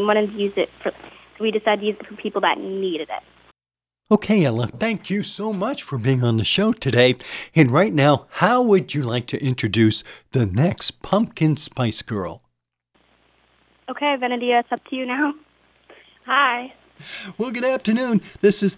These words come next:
Speaker 2: Venetia Supplizio. So tell us, what was your part in being the Pumpkin Spice Girls? Were you one of the bakers?
Speaker 3: Um, yes, we all participated in the baking, so it's all part of, like,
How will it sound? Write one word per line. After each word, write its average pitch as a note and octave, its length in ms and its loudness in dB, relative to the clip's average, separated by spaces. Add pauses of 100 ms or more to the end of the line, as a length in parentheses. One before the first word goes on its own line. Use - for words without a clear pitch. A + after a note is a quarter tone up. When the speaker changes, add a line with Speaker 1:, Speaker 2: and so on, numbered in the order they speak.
(120)
Speaker 2:
Venetia E3 600 2
Supplizio. D3+ 960 0 (200)
So G#3 360 0 (140)
tell A#3 260 -6
us, G#3 140 -2
what G3 300 -2
was C3+ 200 4
your F3+ 140 4
part B2 480 -2 (260)
in C#3+ 140 -4
being C#3 320 0
the G#2+ 80 -2
Pumpkin E3 480 -2
Spice - 380 -2
Girls? - 340 -4
Were C#3 140 -2
you D3+ 160 4
one D3 180 0
of A#2+ 80 -2
the G2 140 -2 (160)
bakers? F3 500 0 (1300)
Speaker 3:
Um, B3+ 360 4
yes, A3+ 300 4 (140)
we B3 180 2
all A#3 260 6
participated B3 540 -2
in - 20 -2
the A3 60 -2
baking, G3 720 -4
so F3+ 400 -4 (220)
it's G3+ 160 -4
all F3+ 160 2
part F3 360 0
of, E3+ 120 -6
like, D#3 180 -8